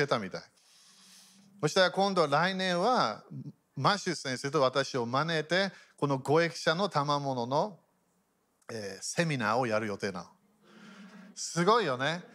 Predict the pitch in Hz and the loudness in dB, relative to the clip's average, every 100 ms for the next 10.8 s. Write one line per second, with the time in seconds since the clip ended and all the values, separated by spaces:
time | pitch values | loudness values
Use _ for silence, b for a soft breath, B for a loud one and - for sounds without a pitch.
0 | B B B - 165 196 196 - 208 196 | B B B -4 0 4 2 2 -2 0
1 | 175 165 175 165 156 139 - 240 220 233 | 0 2 2 2 0 -2 -2 0 0 0
2 | 185 131 135 131 127 156 170 156 - 160 | 0 0 0 2 2 2 0 0 0 0
3 | 160 139 107 101 120 131 151 180 143 131 | 4 4 2 -4 -2 -4 -4 -4 -2 -2
4 | 147 - 127 117 B B B B _ - | -2 -2 -4 -4 B B B B _ -8
5 | 151 151 151 - 196 202 - 269 262 165 | -8 -8 -10 -6 -4 0 2 2 2 0
6 | 143 127 151 175 - 254 175 127 127 127 | 0 2 2 2 0 -4 -4 -6 0 0
7 | 117 107 117 110 165 165 156 127 107 110 | 0 -4 -4 -2 -2 0 0 0 0 0
8 | 123 98 95 104 113 113 113 135 165 175 | 0 -4 -6 -6 -6 -6 -4 0 0 0
9 | 135 151 175 180 170 160 156 156 190 - | 0 0 -2 -4 -4 2 2 2 0 -4
10 | 170 160 156 143 135 143 175 196 | -2 0 2 2 2 -2 0 -2